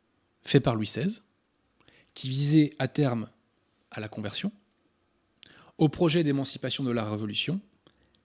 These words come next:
qui visait à faire des Israélites des citoyens universels dégénérés. Voilà. J'espère que j'ai été clair, mais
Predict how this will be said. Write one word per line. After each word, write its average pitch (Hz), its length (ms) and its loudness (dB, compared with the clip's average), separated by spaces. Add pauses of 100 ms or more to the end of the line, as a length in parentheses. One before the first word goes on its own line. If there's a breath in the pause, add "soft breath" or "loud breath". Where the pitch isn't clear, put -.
qui - 140 -10
visait 135 280 4
à 120 60 2
faire 127 180 -2
des 113 160 -2
Israélites 110 480 -6
des 117 80 -6
citoyens 127 420 -2
universels 120 460 -4
dégénérés. 107 500 -12 (760)
Voilà. - 160 -20 (800 soft breath)
J'espère - 360 0
que 151 120 -2
j'ai 131 120 -2
été 120 180 -6
clair, 139 420 -6 (760 soft breath)
mais 123 500 -2